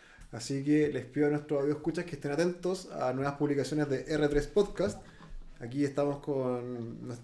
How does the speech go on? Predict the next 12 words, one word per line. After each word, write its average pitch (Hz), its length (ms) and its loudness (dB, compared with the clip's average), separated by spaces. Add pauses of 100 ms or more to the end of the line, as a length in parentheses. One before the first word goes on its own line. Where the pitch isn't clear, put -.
(160)
los 123 160 -10
tres, 185 320 0 (200)
Félix, 156 460 8
Tomás 143 380 2
y 147 40 -2
Manuel. 160 300 0 (840)
Y 123 400 -4
estamos 151 280 6
muy 190 80 10
felices 202 260 6
de 202 80 8
volver 196 540 6